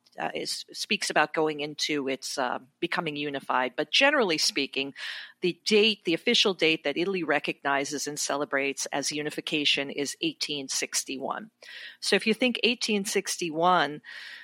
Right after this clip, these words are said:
that's about the time that the United States was heading into the Civil War. So Italy as a united nation, in a modern sense, has a very short history, shorter than the United States.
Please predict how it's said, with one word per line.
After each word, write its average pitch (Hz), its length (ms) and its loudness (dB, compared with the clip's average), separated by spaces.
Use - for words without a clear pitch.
that's 214 200 4
about 202 240 6
the 185 80 2
time 196 340 4
that 170 160 2
the 180 80 -4
United 175 360 2
States - 360 0
was 156 140 0
heading 175 280 0
into 160 360 -2
the 143 180 2
Civil 151 760 0
War. 143 600 4
So 151 540 2
Italy 202 460 2
as 160 220 2
a 165 40 -6
united 156 680 0
nation, 147 840 0
in 160 140 -2
a - 20 -2
modern 170 480 4
sense, 131 380 -2
has 151 180 0
a 139 60 -2
very 247 260 2
short 131 340 2
history, - 480 -2
shorter 196 440 2
than 147 160 0
the 139 60 -6
United 135 440 -2
States. - 600 -4